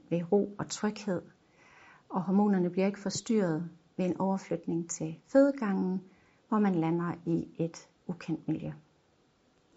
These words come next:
Andre fordele er, at partneren ofte oplever at have en større aktiv rolle i fødslen, og der er mere mulighed for kontinuitet af jordmor, så I får en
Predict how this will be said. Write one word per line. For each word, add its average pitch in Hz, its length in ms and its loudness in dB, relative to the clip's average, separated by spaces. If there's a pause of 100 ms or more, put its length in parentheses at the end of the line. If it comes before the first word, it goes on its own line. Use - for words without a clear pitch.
(720)
Andre 190 320 2
fordele 196 640 2
er, 170 340 0
at 160 400 -6
partneren 180 560 0
ofte 185 440 -2
oplever 175 520 -2
at 170 60 -2
have 180 320 -4
en 185 120 -2
større 185 400 -2 (100)
aktiv - 360 -4
rolle 208 460 2
i 208 140 -4
fødslen, 175 680 -2 (720)
og 220 100 2
der 208 60 2
er 196 120 6
mere 214 220 4
mulighed 220 540 6
for 196 80 -2
kontinuitet 196 960 2
af 180 60 0
jordmor, 196 600 4 (560)
så - 160 -4
I 190 100 4
får 185 380 0
en 170 400 0